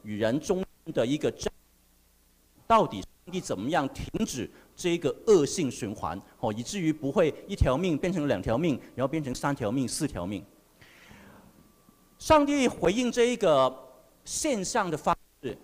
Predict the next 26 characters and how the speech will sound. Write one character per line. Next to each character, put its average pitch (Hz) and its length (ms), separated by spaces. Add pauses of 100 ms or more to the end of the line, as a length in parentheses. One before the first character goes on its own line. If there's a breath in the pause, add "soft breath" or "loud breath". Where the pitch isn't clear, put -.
他 220 100
用 208 160
了 190 80
一 - 20
个 165 140
很 123 220
特 196 200
别 127 120
的 117 60
方 131 240
式， 110 300
就 123 200
是 120 200
建 175 300
立 160 120
了 123 100
一 135 80
个 127 100
东 135 220
西， 135 120
叫 117 160
什 101 140
么？ 78 120 (880)
叫 156 220
逃 107 420
城。 - 320